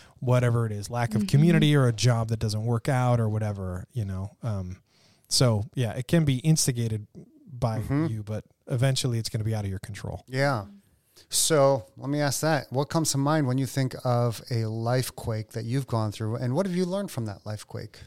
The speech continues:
Speaker 1: I mean, I've talked about it a ton,
Speaker 3: Mm-hmm.
Speaker 1: but, um, but the illnesses of both my daughter when she was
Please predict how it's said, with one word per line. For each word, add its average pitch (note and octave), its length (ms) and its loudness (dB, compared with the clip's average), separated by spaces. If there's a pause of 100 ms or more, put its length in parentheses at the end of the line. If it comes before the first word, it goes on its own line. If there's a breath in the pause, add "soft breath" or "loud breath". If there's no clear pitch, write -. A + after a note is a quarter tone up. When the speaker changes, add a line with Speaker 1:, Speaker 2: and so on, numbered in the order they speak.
(320 soft breath)
Speaker 1:
I F3 100 2
mean, F3 140 6
I've F3+ 120 2
talked - 260 -2
about D#3 180 2
it B2 80 -2
a A#2 40 0
ton, F2+ 480 -6 (120)
Speaker 3:
Mm-hmm. G#2 200 -20 (180)
Speaker 1:
but, B2 240 4 (100)
um, B2 560 0
but B2 300 2
the - 200 -4
illnesses D#3 500 4
of A2 160 -4
both B2+ 360 -2
my A2+ 480 -2
daughter C#3+ 400 2
when C3 180 0
she - 200 0
was A#2+ 400 2